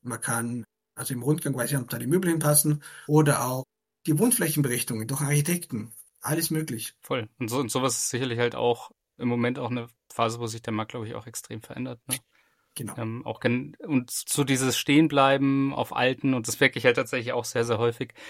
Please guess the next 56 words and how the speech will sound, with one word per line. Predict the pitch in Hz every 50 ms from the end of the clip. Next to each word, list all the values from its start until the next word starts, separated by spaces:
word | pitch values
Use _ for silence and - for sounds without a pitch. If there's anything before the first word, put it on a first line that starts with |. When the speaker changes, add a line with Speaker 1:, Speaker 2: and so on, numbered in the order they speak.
| - - -
Speaker 2:
dieses | 135 120 123 120 113 -
Stehenbleiben | - - 135 139 147 143 139 127 127 127 127
auf | 120 113 - - -
alten | 117 123 131 117 - 127
Technologien, | - - 123 113 127 120 120 123 113 - 135 131 131 131 131 123
sich | - 120 - 135
auch | 131 117 110
drauf | - - 123 117 -
zu | - -
beharren, | 127 110 107 117 120 120
dass | 123 117 - -
man | 117
sagt, | 110 117 113 -
„Okay, | - 110 - 123 123
ich | 127 117
verändere | - - 113 120 113 113 110
gar | - 117 113 123 131
nichts, | 135 127 - -
ich | 113 -
pass-, | - - 127 - - - - -
ich | 143 117 -
hab | 127 - -
das | - -
schon | - 135
immer | 151 143 143 139
so | 127 139
gemacht.“ | 131 135 127 127 123 - - -
Ich | 113 -
glaub, | - 120 - _ _ _ _ _ _ _ _ -
es | 143 123
ist | 113 113 117
auch | - 120 - -
ganz, | - 127 117 -
ganz | - 123 -
wichtig, | - 127 - - 127 - _ _ _ _ _ - - - - _ _ _ _
dass | 110 -
man | 123 110
sich | 117 113 -
da | - 123
mal | 123
anpasst. | - 127 - _ 117 - - _ _ _ _ _ -
Ja. | 131 175 247 226 131 110 - - - - - - - - - - - _ _ _
Wie | - - _ _ _ _
geht's | - 208 - -
denn | 196 160
jetzt | 156 -
so | - 143
bei | 135 127
dir | 120 139 120
weiter? | 190 208 - 147
Weil | 120 117
du | 123
hast | 123 123 - -
jetzt | 120 - -
gesagt, | 143 120 127 127 139 143 - - 160 - _
„Ich | - 135